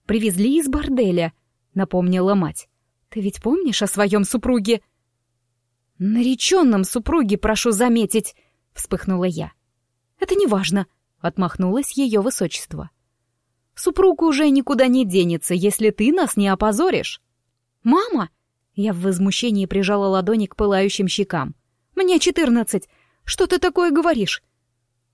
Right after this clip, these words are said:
«Я ничего не говорю, но лекарь тебя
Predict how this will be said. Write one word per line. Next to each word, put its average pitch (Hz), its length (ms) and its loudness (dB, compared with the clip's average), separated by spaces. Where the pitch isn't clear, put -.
«Я 240 400 -2
ничего 240 480 2
не 180 120 0
говорю, 190 340 2
но 240 140 4
лекарь 254 380 0
тебя 262 340 0